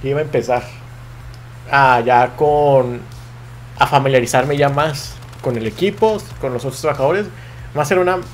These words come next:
muchacha y mi hermana las que estaban ahí. Era muchacha de limpieza. O sea, éramos cuatro, bueno, cinco con yo y mi otro güey que ya iba a entrar también ahí, mi otro compañero. Y pasa,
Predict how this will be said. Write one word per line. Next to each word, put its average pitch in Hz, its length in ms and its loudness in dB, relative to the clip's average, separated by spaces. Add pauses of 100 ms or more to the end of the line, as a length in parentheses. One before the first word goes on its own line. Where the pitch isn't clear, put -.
muchacha 180 460 2
y 165 60 -2
mi 135 80 0
hermana 131 340 0
las 139 100 -4
que 127 80 -6
estaban 131 260 -4
ahí. 123 160 -2 (500)
Era 139 160 2
muchacha 110 300 -2
de 110 60 0
limpieza. 151 420 -2 (540)
O 127 60 -8
sea, 156 180 8
éramos 160 760 2 (160)
cuatro, 175 360 6
bueno, 185 280 4 (260)
cinco 220 380 -2
con 175 160 -6 (580)
yo 156 200 4
y 156 120 0
mi 135 120 0
otro 139 600 0 (880)
güey 165 280 6
que 143 280 -4
ya 127 240 4
iba 127 140 4
a - 20 4
entrar 131 200 -4
también 143 220 0
ahí, 160 100 -2
mi 123 120 -2
otro 123 140 -4
compañero. 143 400 -2 (1500)
Y 143 240 2
pasa, 165 760 6